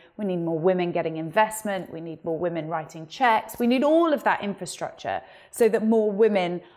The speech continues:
are in the driving seat of building, um, products for women.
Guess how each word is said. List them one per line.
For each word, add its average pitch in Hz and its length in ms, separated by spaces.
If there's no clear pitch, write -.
are 208 240
in 196 200
the 180 120
driving 185 460
seat 160 380
of 165 340
building, 165 600
um, 180 400
products 185 460
for 185 360
women. 160 500